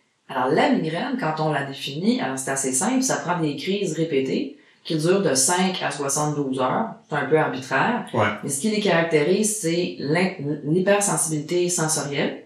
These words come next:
Speaker 1: alors au son, aux lumières, mais aussi aux odeurs, euh, et aux mouvements. Et des problèmes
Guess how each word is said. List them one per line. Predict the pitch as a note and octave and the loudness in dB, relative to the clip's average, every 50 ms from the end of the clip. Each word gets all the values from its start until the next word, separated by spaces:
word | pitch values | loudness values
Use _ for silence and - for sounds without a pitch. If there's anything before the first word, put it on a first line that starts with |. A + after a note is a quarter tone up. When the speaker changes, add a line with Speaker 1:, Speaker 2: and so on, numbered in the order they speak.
| - - | -12 -8
Speaker 1:
alors | D#3 C#3+ C#3+ C#3+ C#3 C3+ | -6 -4 -4 -4 -4 -4
au | C3+ | -4
son, | C3 - E3+ E3+ F3 F#3+ F#3+ - - - | -2 0 0 2 2 0 -2 -6 -6 -2
aux | D#3 D#3+ | 0 2
lumières, | D#3 D3 C#3+ C#3+ C#3 C3+ F3+ G3+ - - - | 2 2 2 0 0 0 0 0 -2 -4 -4
mais | - D3+ D3 | -4 -2 -2
aussi | C#3+ C#3+ - - - E3+ D#3+ - - - | -2 -4 -4 -6 -4 -4 -4 -6 -4 0
aux | - D3+ D3+ D3+ D#3 | 2 2 4 4 2
odeurs, | C3+ C3 C3 B2+ C3 A2+ - - - - - - - - - - _ _ D3+ | 2 4 2 2 2 0 -2 -4 -8 -12 -16 -20 -20 -20 -20 -20 _ _ 2
euh, | D3+ - - | 2 4 4
et | D#3 D#3 | 4 4
aux | D3+ C#3+ | 4 4
mouvements. | C#3+ C3+ C3+ C3 C3 D3+ F3 - - - - - _ _ _ _ - | 2 -2 -4 -4 -4 -4 -4 -4 -6 -8 -14 -20 _ _ _ _ 4
Et | A3 C4 C4+ A#3 | 4 6 6 6
des | G#3 F#3 - | 6 6 4
problèmes | - F3 E3 F3 G3 A3+ B3+ A#3 F#3 D#3 | 4 2 2 4 4 4 2 2 0 -2